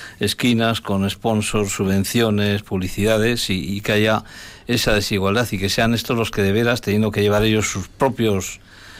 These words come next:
equipajes y demás, se partan la cara cuando otros van, van como van, ¿no? Luego salen otros temas de, po-, deportes,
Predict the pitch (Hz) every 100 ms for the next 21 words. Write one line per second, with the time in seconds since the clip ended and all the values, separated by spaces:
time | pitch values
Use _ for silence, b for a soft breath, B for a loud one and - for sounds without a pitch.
0 | B B B 107 98 101 160 - 110 104
1 | 107 101 104 120 - 95 110 101 104 101
2 | 104 107 107 104 95 98 - 92 92 87
3 | 87 - 104 92 - 90 104 95 104 127
4 | 101 98 101 107 101 101 104 104 - 113
5 | 110 101 107 110 110 101 98 113 104 101
6 | 98